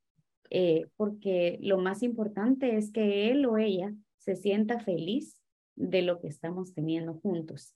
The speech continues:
Eh, otra cosa importante es, si hacemos un plan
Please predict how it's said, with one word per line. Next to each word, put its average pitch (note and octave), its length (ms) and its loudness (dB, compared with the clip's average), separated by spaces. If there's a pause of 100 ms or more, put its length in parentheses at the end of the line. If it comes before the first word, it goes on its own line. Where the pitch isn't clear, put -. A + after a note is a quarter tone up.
(120)
Eh, F#3 380 2 (400)
otra B3+ 400 2
cosa C4 260 0
importante A3+ 880 2
es, G#3 160 0 (460)
si - 300 4
hacemos B3 440 6
un D4+ 160 8
plan F3 360 4